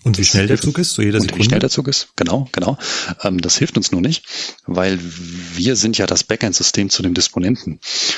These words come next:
Speaker 2: Und solange wir die G-P-S-Koordinate nicht zurück zum Disponenten bringen können und zu seinem System, hm, er ist der Master. Hm,
Speaker 1: Ja.
Speaker 2: wir nehmen dann diese Daten nur an.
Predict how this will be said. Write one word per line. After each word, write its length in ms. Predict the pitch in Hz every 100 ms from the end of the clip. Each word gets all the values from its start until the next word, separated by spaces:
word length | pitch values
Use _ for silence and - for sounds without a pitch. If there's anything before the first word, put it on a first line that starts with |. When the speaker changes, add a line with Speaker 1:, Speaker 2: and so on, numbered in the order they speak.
| -
Speaker 2:
Und 140 | 107 90
solange 320 | 82 92 104
wir 80 | 90
die 80 | 87
G-P-S-Koordinate 920 | - - - - 101 92 90 101 90
nicht 200 | 87 -
zurück 220 | 92 -
zum 120 | 92
Disponenten 520 | - - - 139 123
bringen 220 | 82 82
können 200 | 82 -
und 120 | 98 -
zu 100 | -
seinem 280 | - 135 113
System, 540 | - - 95 151 - - - - - - - _ _ -
hm, 220 | - 80 - - - -
er 120 | - 85
ist 100 | -
der 80 |
Master. 340 | 90 87 - - -
Hm, 120 | 107 95 - -
Speaker 1:
Ja. 100 | 104
Speaker 2:
wir 80 | 92
nehmen 200 | 85 82
dann 240 | 80 82 82 - - _
diese 180 | - 87
Daten 260 | 82 -
nur 100 | 82
an. 220 | 85 87